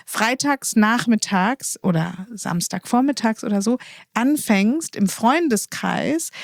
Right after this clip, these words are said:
mal diese kosmetischen Behandlungen wieder aufzunehmen oder Schminktutorials zu geben oder, ne, alles, was so dieses beratende, unterstützende, Menschen in ihre Kraft, in ihre Schönheit, in ihr Wohlbefinden zu bringen,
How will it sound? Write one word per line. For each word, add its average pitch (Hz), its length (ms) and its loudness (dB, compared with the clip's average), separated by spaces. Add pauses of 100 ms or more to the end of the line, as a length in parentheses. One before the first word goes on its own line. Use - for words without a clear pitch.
(160)
mal 214 440 4
diese 202 420 2
kosmetischen 214 680 0
Behandlungen 214 840 0
wieder 185 280 -2
aufzunehmen 185 840 0
oder 165 380 -2
Schminktutorials 202 1160 0
zu 196 120 -4
geben 175 720 0
oder, 160 340 0 (340)
ne, 247 120 6 (100)
alles, 220 280 2
was 202 140 2
so 208 80 0
dieses 190 300 0
beratende, 202 840 2
unterstützende, 196 840 0
Menschen 202 380 2
in 214 160 2
ihre 196 220 0
Kraft, - 340 -4
in 185 100 -4
ihre 202 200 -2
Schönheit, 202 540 2
in 190 140 -4
ihr 185 240 -2
Wohlbefinden 202 880 0
zu 180 220 -4
bringen, 175 400 0